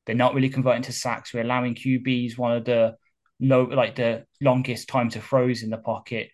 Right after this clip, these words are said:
We have one of the lowest, like, time to sacks in the league in terms of length and that. We need someone who can clean up, and that's what Houston did. He was an elite speed rusher. Maybe, okay, yeah, as I said in the off, uh, the, uh, the preseason,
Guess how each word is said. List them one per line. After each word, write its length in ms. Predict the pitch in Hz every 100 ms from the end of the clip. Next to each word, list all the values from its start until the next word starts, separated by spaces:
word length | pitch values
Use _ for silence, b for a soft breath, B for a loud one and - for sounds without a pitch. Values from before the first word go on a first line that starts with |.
| _ 127
We 60 |
have 120 | 123
one 180 | 123 123
of 60 | 120
the 80 | 123
lowest, 720 | 123 127 123 120 - - _ b b -
like, 260 | 113 - -
time 280 | 131 120
to 100 | -
sacks 460 | - 143 117 - -
in 80 | 117
the 100 | 110
league 400 | 110 107 110 - -
in 100 | 127
terms 300 | 117 117 113
of 100 | 117
length 320 | 117 120 -
and 100 | 110
that. 120 | 110 _ _ _ -
We 140 | 123
need 180 | 139 139
someone 240 | 151 131
who 140 | 117 131
can 180 | 123 117
clean 260 | 123 131
up, 160 | 135 -
and 100 | 113
that's 180 | 131 135
what 100 | 127
Houston 440 | 135 123 - 120
did. 320 | 123 120 113 _ _ _ _ _ _
He 100 | 127
was 120 | 110
an 60 | 117
elite 360 | 123 135 139
speed 340 | 139 - 131 131
rusher. 360 | 113 110 131
Maybe, 380 | 117 131 147 135
okay, 260 | 117 127 117
yeah, 240 | 123 123 - _ _ _ _ _ _ _
as 160 | 117 117
I 20 |
said 200 | 117 123
in 80 | 127
the 100 | 123
off, 180 | 117 -
uh, 260 | 123 117
the, 120 | 127
uh, 380 | 113 123 120 117
the 100 | 117
preseason, 800 | - 123 117 131 120 113 123